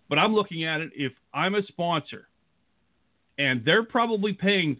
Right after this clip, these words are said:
thirty million bucks a year to be on that forty-eight car, and Monster Energy's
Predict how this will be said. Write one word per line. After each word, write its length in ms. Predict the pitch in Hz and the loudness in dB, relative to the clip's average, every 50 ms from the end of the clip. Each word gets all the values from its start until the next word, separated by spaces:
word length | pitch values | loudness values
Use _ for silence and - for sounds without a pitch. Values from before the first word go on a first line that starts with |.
| - - | -2 0
thirty 280 | 165 175 180 180 175 | 2 2 2 2 0
million 340 | 170 170 170 175 165 156 143 | 0 0 0 0 0 0 2
bucks 240 | 160 165 160 - - 139 | 0 0 -2 -2 -2 -2
a 40 | |
year 240 | 135 139 151 165 160 | 0 2 2 2 4
to 80 | 139 123 | 2 2
be 200 | 113 135 143 143 | 4 4 4 4
on 180 | 139 135 131 | 4 4 2
that 200 | 135 127 113 - | 2 0 0 -2
forty-eight 460 | - 156 143 135 131 131 131 131 - - | -2 0 2 2 4 4 2 2 0 -4
car, 280 | - 107 92 - - _ _ _ _ _ _ _ _ _ _ _ _ _ _ _ _ _ _ - | -10 -12 -12 -12 -18 _ _ _ _ _ _ _ _ _ _ _ _ _ _ _ _ _ _ -2
and 160 | 139 135 127 | 0 0 0
Monster 560 | 120 120 131 151 180 190 185 - - - 180 | 2 2 2 2 2 0 -2 -4 -4 -2 0
Energy's 460 | 180 208 196 196 175 135 139 139 127 | 0 2 0 0 -2 -2 -2 -4 -4